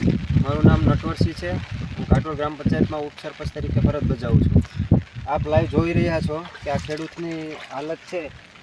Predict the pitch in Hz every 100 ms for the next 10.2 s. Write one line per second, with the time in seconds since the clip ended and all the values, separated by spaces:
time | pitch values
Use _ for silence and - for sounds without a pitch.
0 | - - 135 143 151 165 147 151 143 170
1 | 147 151 156 165 139 143 160 - - -
2 | - - - 170 175 180 180 180 180 185
3 | 180 - - - - 151 160 160 160 -
4 | 165 147 156 160 151 135 143 139 151 -
5 | 170 165 165 160 160 156 156 160 147 147
6 | 151 151 156 165 - 165 170 - 151 165
7 | 156 165 143 143 156 143 143 156 131 117
8 | - - - - - 143 139 151 151 160
9 | - 170 175 165 151 - - - - 135
10 | 156